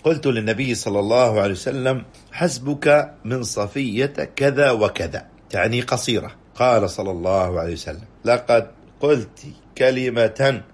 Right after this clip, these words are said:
لو مزجت بماء البحر لمزجته'". قالت: "وحكيت له إنسانا"، أي بأن أفعل مثل فعله أو أقول مثل قوله على وجه التنقيس. فقال صلى الله عليه وسلم: "ما أحب أني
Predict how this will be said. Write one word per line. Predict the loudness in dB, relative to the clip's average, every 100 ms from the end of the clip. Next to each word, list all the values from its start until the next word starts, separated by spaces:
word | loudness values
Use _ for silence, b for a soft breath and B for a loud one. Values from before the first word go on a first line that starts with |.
| -2
لو | 2 2 2
مزجت | 0 -2 -2 0 2 2 -2 -16
بماء | -10 0 2 2 -2
البحر | -2 0 0 2 2 0 -8 -16 -4
لمزجته'". | 0 0 2 2 0 -4 -14 -14 0
قالت: | 4 6 4 2 -4
"وحكيت | -8 -6 0 0 2
له | 0 2 2
إنسانا"، | 0 0 2 4 2 -2 -4 -4
أي | 0 0
بأن | -2 -6 -6 0
أفعل | 0 2 2 2 0 -12 -10
مثل | -6 -2 0
فعله | 2 2 0 -2 -6 -14 -6
أو | 0 0
أقول | 0 2 2
مثل | 2 2 2
قوله | 4 2 2 0 -4 -14 -6
على | -2 2
وجه | 4 2 -2
التنقيس. | -4 -4 0 0 0 -6 -14 -10
فقال | -4 2 2 2
صلى | -4 -4
الله | -4
عليه | -4
وسلم: | -4 -2 0 -2 -4 -16 -10
"ما | -4 -4
أحب | -4 -6 -6 -8 -6
أني | -6 -4 -4 -4 -4 -6